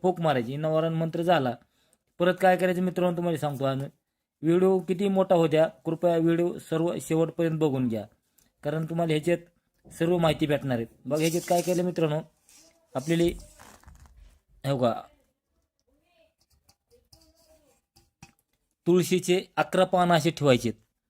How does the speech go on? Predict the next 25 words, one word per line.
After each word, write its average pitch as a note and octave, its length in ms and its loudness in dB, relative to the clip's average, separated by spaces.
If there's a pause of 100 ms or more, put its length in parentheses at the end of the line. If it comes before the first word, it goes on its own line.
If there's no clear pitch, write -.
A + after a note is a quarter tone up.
(540)
तुळशीचे D#3 360 0
पानं E3+ 280 2
ही E3+ 60 4
पूजा E3+ 280 4
करून D#3 220 0
घ्यायची. C#3 300 0 (460)
आणि C#3+ 100 -4
हे E3 100 2
बघा E3 160 2 (120)
तांदूळ E3+ 300 4
घेतलेत, C#3 320 2 (800)
हे B2+ 40 -18 (120)
तांदूळ F3 360 2 (480)
त्याच्यामध्ये E3 380 -4
तुम्हाला F3 220 -2
काय F3+ 140 0
करायचे F3 180 -2
मित्रांनो, F3+ 440 -6
अकरा F3+ 380 0
तांदूळ F#3 280 4
घ्यायचे, B2 280 -2 (720)
असे D3+ 240 2
टाकायचे, D#3+ 540 0
पूजा D#3+ 380 -2
करायची. D3+ 480 -2